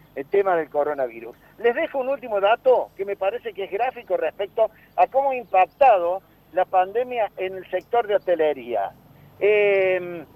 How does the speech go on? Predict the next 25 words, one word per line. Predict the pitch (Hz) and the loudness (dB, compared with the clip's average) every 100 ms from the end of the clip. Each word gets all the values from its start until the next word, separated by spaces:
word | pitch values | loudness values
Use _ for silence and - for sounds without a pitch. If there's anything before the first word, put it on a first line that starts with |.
| - - | -20 -2
desde | 220 226 226 | 0 2 -2
el | 220 | -4
gremio, | 294 330 269 180 | -2 0 -2 -4
el | 165 | -6
sindicato | 190 190 196 - 180 - 165 | -10 -12 -4 0 0 0 -6
que | 175 | -6
nuclea | 175 175 247 208 | -6 -4 0 2
a | |
los | 170 | 2
trabajadores | 165 160 160 175 226 208 | 0 0 4 4 4 0
hoteleros | 185 165 185 226 185 | -2 -2 -2 0 -2
y | |
gastronómicos, | 147 135 139 160 254 233 185 151 - - - | -4 -6 -4 -2 -2 0 0 0 -4 -20 -12
le | - | 0
han | 320 311 | 2 2
pedido | 220 202 214 190 | -4 -6 -4 -4
a | |
Schiaretti | - 175 165 254 - 208 | -4 -4 -4 -6 -14 -8
que | 214 | -6
en | 220 | -4
lugar | 220 240 302 330 | -2 2 4 4
de | 277 | 0
arrancar | 202 180 175 254 | -4 -4 -4 -4
la | 226 | -4
temporada | - 175 170 190 202 156 135 | -6 -8 -2 2 4 2 0